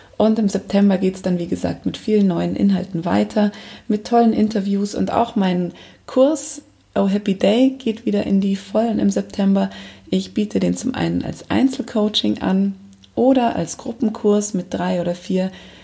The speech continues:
Teilnehmern, so dass es einfach eine kleine intime Gruppe bleibt. Und wir haben schon so wahnsinnig tolle Ergebnisse gehabt. Das ist immer wirklich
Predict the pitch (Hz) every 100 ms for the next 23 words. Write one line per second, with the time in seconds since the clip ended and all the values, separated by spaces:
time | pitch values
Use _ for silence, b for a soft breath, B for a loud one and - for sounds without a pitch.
0 | B B - 226 233 208 202 190 190 190
1 | - - 190 190 - - 185 185 180 165
2 | 196 196 196 185 185 202 175 180 - 226
3 | 214 208 185 190 190 - 180 185 196 -
4 | 190 202 214 202 196 202 214 202 185 190
5 | - 202 202 - - 202 190 - 185 180
6 | 180 196 185 - - - 190 180 B B
7 | B B 190 196 190 190